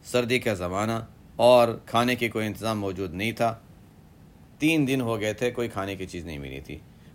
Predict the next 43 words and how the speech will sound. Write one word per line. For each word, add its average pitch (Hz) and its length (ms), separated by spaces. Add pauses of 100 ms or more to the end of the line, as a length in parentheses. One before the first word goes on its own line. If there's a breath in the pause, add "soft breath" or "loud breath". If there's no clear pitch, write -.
فَأَخَذَ 104 400
النَّبِيُّ 98 500
صَلَّى 98 220
اللَّهُ 101 400
عَلَيْهِ 98 340
وَسَلَّمَ 104 520
الْمِعْوَلَ، 98 480
ایسے 117 260
حالت 117 320
میں 113 80
ہمارے 110 340
لیے 113 100
تو 113 160
اٹھنا 113 240
بھی 110 100
مشکل 104 400
ہو 107 80 (920)
کہ 110 120
کھڑا 131 240
ہونا 120 260
بھی 120 100
مشکل 110 360
ہے، 110 80
چلنا 117 300
مشکل 107 380
ہے، 104 100 (920)
مٹی 113 260
کون 120 200
منتقل 113 420
کرے 107 260
اور، 107 260
اور 107 140
کھودے 113 360
گا 101 80
کون؟ 78 220 (1000)
آپ 120 200
صلی 110 120
اللہ 107 140
علیہ 101 540
وسلم 95 460
نے 92 240
کدال 87 300
لی، - 180